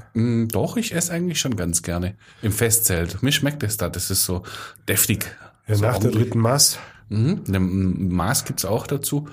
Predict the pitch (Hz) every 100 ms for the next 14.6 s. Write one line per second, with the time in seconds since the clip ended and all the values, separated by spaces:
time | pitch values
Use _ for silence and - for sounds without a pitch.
0 | - - - - 101 123 - 113 123 123
1 | 139 160 156 143 131 139 139 139 127 117
2 | - - 117 110 110 107 107 - 95 -
3 | 135 226 - 82 - - 90 90 92 95
4 | 98 151 - 107 98 - 87 - 123 117
5 | 110 101 104 127 - - - - - -
6 | 98 98 - 139 - 95 92 110 127 120
7 | 113 107 104 95 107 107 120 110 104 95
8 | 95 117 - 107 98 120 131 139 117 110
9 | - 113 107 101 90 98 104 113 110 107
10 | 107 104 98 - 113 101 - 95 82 73
11 | 73 - 82 90 _ - 120 139 135 104
12 | 117 107 123 170 226 208 190 160 165 -
13 | 175 190 214 - 226 196 190 180 185 196
14 | 196 190 190 - 190 185